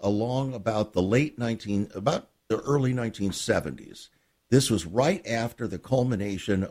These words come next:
of the, uh, uh,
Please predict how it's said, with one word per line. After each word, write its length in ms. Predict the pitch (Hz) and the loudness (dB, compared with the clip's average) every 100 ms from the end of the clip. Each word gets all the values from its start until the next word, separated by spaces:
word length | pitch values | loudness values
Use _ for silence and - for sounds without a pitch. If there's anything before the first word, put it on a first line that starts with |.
| - | 0
of 500 | 87 87 85 73 73 _ _ - | 2 2 0 -4 -12 _ _ -14
the, 560 | 78 92 85 82 80 76 | -2 2 2 0 -2 -4
uh, 420 | 71 65 62 57 _ _ _ _ - | -6 -8 -10 -14 _ _ _ _ -12
uh, 220 | 50 50 | -12 -12